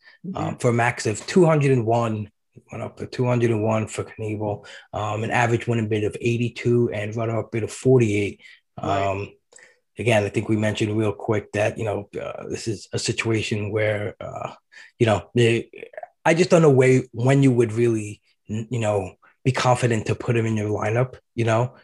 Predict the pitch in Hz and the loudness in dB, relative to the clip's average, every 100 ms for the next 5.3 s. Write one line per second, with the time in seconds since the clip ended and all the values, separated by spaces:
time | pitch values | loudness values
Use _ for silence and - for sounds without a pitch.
0 | 156 151 143 117 113 113 110 - _ _ | -14 -8 -2 2 2 0 -2 -8 _ _
1 | 120 120 - 113 113 - 110 - 127 127 | -2 0 0 -4 -4 -2 -2 2 0 0
2 | - 143 147 - 156 165 165 - _ - | -4 -2 0 2 2 2 -2 -6 _ -14
3 | - - 110 107 107 - 113 110 - 107 | -12 -8 -6 -4 -2 0 0 -2 -6 -6
4 | 104 110 117 95 117 110 - - 113 110 | -4 0 0 0 0 -2 -2 2 2 4
5 | 120 107 | 0 -2